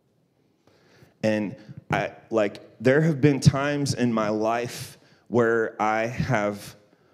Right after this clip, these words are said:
felt like my faith in Yahweh was unshakable, and that there are things,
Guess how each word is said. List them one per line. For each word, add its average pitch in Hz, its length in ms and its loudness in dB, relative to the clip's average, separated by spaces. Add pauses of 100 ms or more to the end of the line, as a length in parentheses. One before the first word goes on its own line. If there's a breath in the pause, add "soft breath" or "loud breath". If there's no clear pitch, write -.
felt - 720 -2
like 104 220 -2
my 104 160 -6
faith - 760 -4 (360 soft breath)
in 113 160 0
Yahweh 101 520 0
was 95 260 -4
unshakable, - 840 -10 (840 soft breath)
and 101 580 -2 (300 loud breath)
that 110 380 0
there 120 340 2
are 110 560 0
things, 127 880 -2